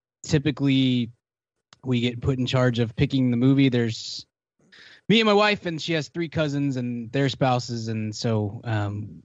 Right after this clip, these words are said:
we, we get assigned the task. And <laughs> this year, I, the text thread started, and I was like, "I think probably Creed two or,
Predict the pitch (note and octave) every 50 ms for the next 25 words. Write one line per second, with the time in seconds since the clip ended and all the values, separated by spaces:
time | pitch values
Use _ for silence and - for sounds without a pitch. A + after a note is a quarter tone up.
0 | - A2+ G#2+ A#2+ A#2+ A#2 B2 A2 G#2+ A#2+ A#2+ A2+ A#2+ A#2+ A2+ A#2 B2+ B2 A#2 A#2
1 | A#2 G#2 G#2+ - B2 A#2+ B2 C3+ D3+ D3 - - A#2 A#2 A2+ A2 G#2+ G#2 G#2 G#2
2 | A2 C#3 C#3+ E3 D#3 - B2+ - _ _ _ - B2+ B2+ B2 - B2+ B2 B2 B2+
3 | B2+ B2 A#2 A2+ A2 G#2 F#2+ - _ _ _ _ _ _ _ _ _ _ _ _
4 | - A#2 A2 - C#3 C3+ B2+ - - D3+ C#3 C3+ B2 - - D3+ C3+ C3+ D3 E3
5 | F3+ E3 D3 B2+ B2 A#2+ A#2+ A#2 A#2+ A2+ A2+ C3+ E3+ - C4+ B3 - - F#3 F3+
6 | E3 D#3 C3+ - - D#3 D3+ D3+ C#3 - - D3 D3 D3+ D3+ D3 C3+ B2 A#2 A2+
7 | A2 G#2 F#2+ -